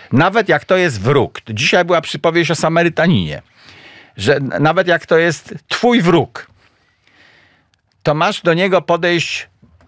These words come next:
po ludzku w pewnym zakresie dostępnym dla ciebie. No to jak widzę trupa, u mnie w lesie na Kociewiu, e, jest grób, e, w, w lesie, o którym wszyscy wiedzą, że tam hi-, hitlerowca zakopano. Niemca.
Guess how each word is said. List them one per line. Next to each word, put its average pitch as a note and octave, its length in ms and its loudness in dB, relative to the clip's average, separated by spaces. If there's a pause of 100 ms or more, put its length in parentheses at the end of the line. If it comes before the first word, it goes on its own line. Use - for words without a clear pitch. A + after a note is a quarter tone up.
(380)
po D3+ 140 2
ludzku F#3 460 0
w - 100 -10
pewnym F3 360 -2
zakresie D#3 460 -2
dostępnym C#3 500 -2
dla A#2 160 0
ciebie. D2+ 340 -6 (240)
No B2 80 0
to D3+ 100 0
jak E3 200 0
widzę F3+ 280 0
trupa, B2 580 0 (380)
u F#3+ 120 0
mnie G3 180 2
w C3 40 -4
lesie E3+ 260 0
na C3+ 120 0
Kociewiu, D3+ 640 -2 (640)
e, G2 160 -2 (340)
jest C3+ 420 -2
grób, C#3+ 420 0 (580)
e, G#2+ 60 -8 (160)
w, G#2 200 -4 (160)
w C#3+ 240 -6
lesie, C#3+ 360 2
o D#3+ 40 0
którym D3+ 220 -2
wszyscy E3 340 -4
wiedzą, D#3 360 0
że D3 100 -4
tam E3 300 -4 (180)
hi-, - 240 -14
hitlerowca F3+ 580 0
zakopano. D#2 540 -4 (600)
Niemca. C3+ 400 -2